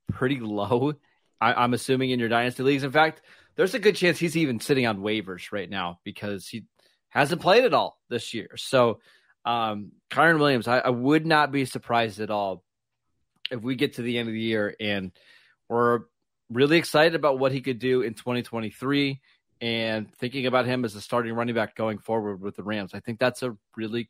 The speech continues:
good possibility. Um, what do you think is the right trade value for him? Third? Is a third too much?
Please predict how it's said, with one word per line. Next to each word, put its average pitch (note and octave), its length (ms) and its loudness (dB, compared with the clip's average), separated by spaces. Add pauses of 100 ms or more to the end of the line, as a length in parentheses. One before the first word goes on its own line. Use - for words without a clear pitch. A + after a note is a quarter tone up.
(100)
good G2+ 260 -8
possibility. F#2+ 800 -10
Um, G#2+ 420 0 (760)
what D3+ 80 0
do F3+ 60 6
you G3 60 8
think F3+ 120 6
is C#3 120 2
the G#2+ 80 -6
right A2+ 200 -2
trade G2 320 -8
value F2+ 280 -8
for F#2+ 160 -14
him? F2+ 260 -10 (840)
Third? C3+ 500 -2
Is A2+ 120 -4
a G#2 60 -8
third B2+ 260 2
too C3+ 140 -2
much? B2 400 -2